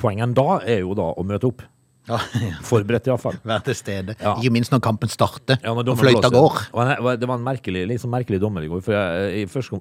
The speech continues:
Speaker 1: første omgang i går så tror jeg ikke det var et eneste gult kort. I andre omgang så var det åtteogtjue.
Speaker 2: Mm.
Speaker 1: Han var, det flagret med gule kort en periode der.
Speaker 2: <laughs>
Speaker 1: Men, eh,
Speaker 2: Han vet du hva som skjedde?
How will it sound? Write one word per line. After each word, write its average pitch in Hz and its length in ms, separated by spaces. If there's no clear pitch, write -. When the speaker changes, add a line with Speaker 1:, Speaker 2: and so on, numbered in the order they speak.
Speaker 1:
første 123 280
omgang 104 280
i 90 140
går 143 160
så 156 100
tror 151 160
jeg 95 60
ikke 113 80
det 107 80
var 98 80
et 107 80
eneste 95 300
gult 90 180
kort. - 260
I 113 160
andre 117 200
omgang 90 200
så 110 120
var 107 60
det 110 140
åtteogtjue. - 580
Speaker 2:
Mm. 104 300
Speaker 1:
Han 113 120
var, 120 300
det 117 120
flagret 135 460
med 104 120
gule 104 200
kort 87 180
en 85 60
periode 87 460
der. - 440
Speaker 2:
<laughs> - 0
Speaker 1:
Men, 143 140
eh, 123 240
Speaker 2:
Han 135 120
vet 110 120
du 113 80
hva 101 180
som 95 100
skjedde? 101 300